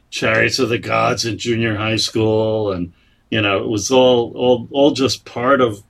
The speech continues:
it really was part of my growing up, um, and reading, being a comics fan and an aspiring cartoonist and all of that. Um, and it, it was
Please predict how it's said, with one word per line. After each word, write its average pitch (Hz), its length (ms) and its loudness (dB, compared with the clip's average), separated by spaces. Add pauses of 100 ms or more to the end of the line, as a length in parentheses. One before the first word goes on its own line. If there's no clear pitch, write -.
(120)
it 135 180 0
really 135 340 2
was 117 280 4
part 123 380 0
of 110 120 2
my 107 200 -2
growing 107 540 2
up, 147 260 -2 (480)
um, 110 560 0 (180)
and 107 180 -2
reading, 123 360 2
being 117 240 0
a 110 100 -4
comics 113 420 -4
fan 131 440 0
and 104 120 -4
an 101 120 -6
aspiring 101 560 -4
cartoonist 120 720 -4
and 117 80 -4
all 120 240 -2
of 120 60 -6
that. 135 360 -2 (400)
Um, 107 440 2 (1160)
and 117 500 2
it, 135 300 -2 (840)
it 131 240 2 (100)
was 170 800 2